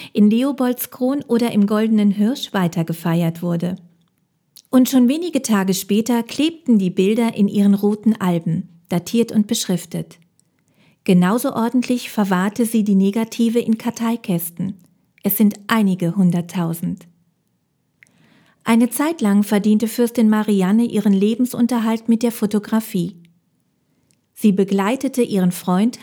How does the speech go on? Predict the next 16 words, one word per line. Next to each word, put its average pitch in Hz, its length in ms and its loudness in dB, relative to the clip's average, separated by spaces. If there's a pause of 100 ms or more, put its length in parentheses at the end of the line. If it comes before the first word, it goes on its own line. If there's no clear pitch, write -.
Hans-Dietrich 202 720 0
Genscher 262 480 -2 (340)
auf 202 180 -2
politischen 202 540 0
Reisen, 226 640 -2 (260)
schoss 320 340 -2
in 208 220 4
Bora 190 360 2
Bora 240 600 0 (480)
für - 200 0
die 214 120 4
bunte 262 600 0
Titelbilder 254 680 0
von 220 220 2
Lili 214 240 2
Palmer 277 560 -2